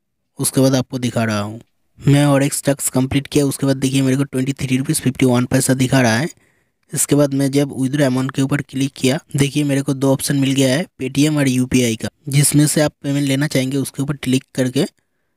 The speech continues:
आप अमाउंट के ऊपर सिलेक्ट कर दीजिए। उसके बाद विथड्रॉ अमाउंट के ऊपर क्लिक करिए।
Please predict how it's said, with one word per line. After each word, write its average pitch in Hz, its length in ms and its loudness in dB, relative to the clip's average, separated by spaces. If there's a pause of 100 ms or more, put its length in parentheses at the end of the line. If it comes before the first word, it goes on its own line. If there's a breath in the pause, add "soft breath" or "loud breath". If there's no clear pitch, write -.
आप 117 180 -2
अमाउंट 131 320 0
के 151 60 0
ऊपर 143 180 0
सिलेक्ट - 300 0
कर 135 180 0
दीजिए। 143 260 0
उसके 143 220 -2
बाद 135 160 0 (180)
विथड्रॉ 135 260 -2
अमाउंट 127 260 0
के 139 60 -2
ऊपर 151 180 0
क्लिक 123 280 -2
करिए। 104 300 -4